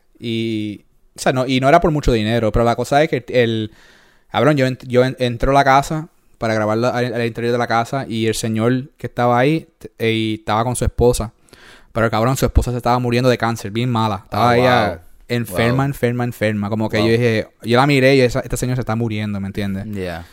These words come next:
Speaker 1: So, I didn't say anything. Yo grabé mi video, hice todo lo que yo te-, ah, posible. Entonces, afuera, cuando estaba con el don, le pregunté, "Mira, este, ¿por qué tú estás viendo, por qué tú estás ven-, vendiendo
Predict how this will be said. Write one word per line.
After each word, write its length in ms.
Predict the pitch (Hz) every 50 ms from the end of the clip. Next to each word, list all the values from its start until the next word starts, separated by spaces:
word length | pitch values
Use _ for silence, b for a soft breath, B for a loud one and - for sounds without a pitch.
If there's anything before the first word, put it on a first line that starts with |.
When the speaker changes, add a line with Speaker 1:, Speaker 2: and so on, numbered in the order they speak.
| b b b b _
Speaker 1:
So, 520 | - - - 117 113 113 113 110 104 - -
I 160 | - 107 113 120
didn't 160 | 131 139 135
say 140 | - 143 131
anything. 400 | 131 131 127 - 131 127 127 127
Yo 280 | 120 123 127 135 131 120
grabé 280 | 120 113 110 110 113
mi 100 | 120 127
video, 680 | 127 131 127 123 123 123 123 123 123 123 123 120 117 95 92
hice 240 | 90 110 113 - 120
todo 160 | - 127 123
lo 60 | 127 120
que 80 | 120 123
yo 100 | 127 120
te-, 300 | 123 123 120 - - _ - -
ah, 220 | - 110 117 113 -
posible. 340 | - 120 - 143 143 139 127
Entonces, 220 | 113 120 - 135
afuera, 520 | 113 - - - 123 131 143 143 135 123 117
cuando 160 | - 113 107
estaba 240 | 107 - 107 113 113
con 140 | 120 120 120
el 160 | 117 107 110
don, 260 | 110 127 139 139 123
le 80 | 113 107
pregunté, 420 | 110 110 107 107 104 - 120 117
"Mira, 280 | 117 127 135 139 120 107
este, 600 | 104 - - 104 104 101 101 101 98 98 104 - _ _ _ _ _ _
¿por 120 | - 120 123
qué 60 | 135
tú 60 | -
estás 140 | - 143 135
viendo, 280 | 139 127 123 117 120 - _ _
por 120 | - 139 139
qué 60 | 175
tú 60 | 170
estás 180 | - - 208 185
ven-, 180 | 165 147 143
vendiendo 380 | 131 127 127 127 127 123 117 -